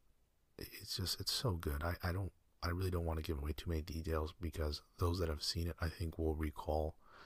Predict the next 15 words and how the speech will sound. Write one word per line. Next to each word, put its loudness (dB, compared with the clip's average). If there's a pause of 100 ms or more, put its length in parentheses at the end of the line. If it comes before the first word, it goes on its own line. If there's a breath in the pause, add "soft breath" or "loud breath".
(480 loud breath)
the 4
scene 2
in 2
particular 2 (320)
and -2 (280)
know 4
exactly 2
what -2
I -6
mean -4 (260)
about 0
how 2
good -2 (120)
it -2
is -2